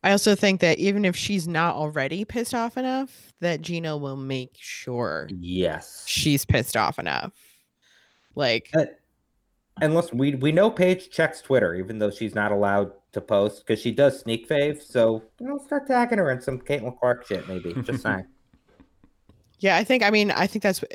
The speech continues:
Speaker 1: what, like, as just, like, a women's basketball fan and someone who wants the game to grow, like,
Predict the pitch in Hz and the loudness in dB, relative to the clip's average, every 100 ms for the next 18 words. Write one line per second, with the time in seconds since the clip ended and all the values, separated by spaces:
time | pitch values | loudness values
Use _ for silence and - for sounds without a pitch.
0 | - 180 165 - 147 147 - _ _ _ | -6 2 2 2 0 -2 -4 _ _ _
1 | _ _ _ _ _ - - 196 190 180 | _ _ _ _ _ -20 -2 -2 -2 -6
2 | 220 226 202 196 185 180 151 147 - 165 | -8 -4 -2 -2 -2 -2 0 0 -2 -6
3 | 170 156 156 156 156 143 139 - 143 135 | -4 -4 -6 -6 -6 -6 -6 -8 -6 -6
4 | 139 151 147 147 139 135 | -6 -6 -4 -4 -4 -6